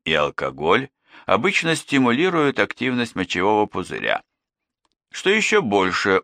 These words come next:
увеличит позывы. Четвёртое. Подумайте о медикаментозном лечении. Посоветуйтесь с доктором об этом. Например,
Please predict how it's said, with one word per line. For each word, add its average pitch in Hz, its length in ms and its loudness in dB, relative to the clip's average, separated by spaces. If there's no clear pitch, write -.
увеличит 90 640 -2
позывы. 73 540 -6
Четвёртое. 80 800 -2
Подумайте 165 760 2
о 120 140 2
медикаментозном 120 1040 0
лечении. 104 840 -4
Посоветуйтесь 143 800 0
с 85 80 -14
доктором 85 560 -2
об 80 160 0
этом. 55 400 -6
Например, 104 640 2